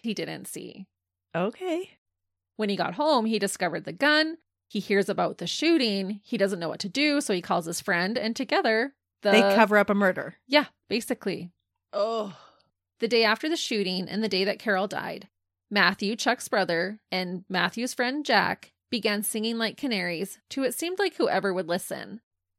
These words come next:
Speaker 1: Among the people whom they told that they believed Chuck murdered his wife was Matthew's girlfriend, Jack's father,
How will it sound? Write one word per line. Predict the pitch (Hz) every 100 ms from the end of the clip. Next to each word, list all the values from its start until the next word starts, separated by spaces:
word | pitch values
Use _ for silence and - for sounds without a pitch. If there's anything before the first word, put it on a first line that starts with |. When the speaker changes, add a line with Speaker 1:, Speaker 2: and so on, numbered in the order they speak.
| _ _ -
Speaker 1:
Among | 226 214 240
the | 247
people | 320 330 269
whom | 226 214
they | 196 190
told | - 320 220
that | 196
they | 196
believed | 190 190 190 202
Chuck | - 214 202
murdered | 196 185 190
his | 180 185 240
wife | 220 170 208 - _
was | 208 202
Matthew's | 180 185 185 185
girlfriend, | 185 180 - 202 254 349 _ _ _ _
Jack's | - 185 - -
father, | 175 160 - 220 339